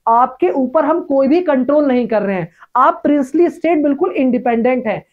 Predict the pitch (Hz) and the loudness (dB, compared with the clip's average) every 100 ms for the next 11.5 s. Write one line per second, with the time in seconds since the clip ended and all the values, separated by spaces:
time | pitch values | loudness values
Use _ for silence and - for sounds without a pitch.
0 | _ 220 226 247 320 - 247 254 302 - | _ -2 0 -2 -2 -2 -2 0 -2 -2
1 | 240 196 202 175 135 - _ _ - 269 | -2 0 0 -2 -6 -14 _ _ -2 0
2 | 320 349 - - 233 311 277 269 269 330 | 0 0 -2 -6 -2 0 0 0 0 -2
3 | - 269 247 269 277 330 330 359 359 - | -2 -2 0 -2 -2 -2 0 -2 -2 -2
4 | 277 262 254 254 226 180 170 156 156 - | -2 0 0 0 0 -2 -2 -4 -6 -8
5 | _ - 262 277 320 320 330 220 254 254 | _ -4 -2 0 -2 0 -2 0 -4 -2
6 | 240 247 254 254 226 240 247 247 247 269 | -2 -2 -4 -4 -4 -2 -4 -4 -4 -4
7 | 254 240 240 269 254 226 226 226 - 294 | -4 -2 -2 -2 0 -2 -2 -4 -4 -4
8 | 302 _ _ 359 - 254 247 254 330 311 | -6 _ _ 0 0 2 2 4 2 2
9 | 294 262 294 262 330 330 _ _ 285 294 | 2 2 0 -2 -4 -8 _ _ 2 2
10 | 320 330 302 302 359 359 277 - 269 302 | 2 2 2 2 0 0 0 0 0 2
11 | 311 226 226 254 | 0 -2 0 -2